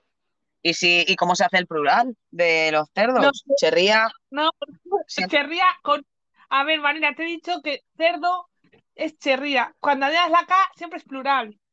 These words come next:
Speaker 2: Si le
Speaker 1: Vale,
Speaker 2: quitas la
Speaker 1: vale,
Speaker 2: K,
Speaker 1: vale.
Speaker 2: sería singular.
Speaker 1: Vale, vale, lo pongo ahí con comillas. Pues ya está, ya está. Cherriak, vale.
Speaker 2: Esas.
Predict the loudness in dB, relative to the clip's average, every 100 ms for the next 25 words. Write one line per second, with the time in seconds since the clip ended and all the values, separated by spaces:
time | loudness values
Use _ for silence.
0 | _ _ _ _ _ -4 -2 -2 -4 0
1 | 4 4 4 4 2 2 0 -2 -2 -4
2 | -12 -6 -6 -6 _ _ _ _ _ _
3 | _ _ _ _ _ -20 -20 -20 _ _
4 | _ _ _ _ _ _ _ _ -6 -2
5 | 0 2 2 0 -6 -6 -2 -2 -2 -6
6 | -8 -8 -10 -14 -16 -16 -8 -8 -8 -10
7 | -10 -14 _ _ _ _ _ _ _ -20
8 | _ -4 0 2 2 0 -2 -10 _ -4
9 | -2 -2 -8 _ _ _ _ _ _ _
10 | _ _ _ _ _ _ _ -6 -4 -6
11 | -12 -14 -18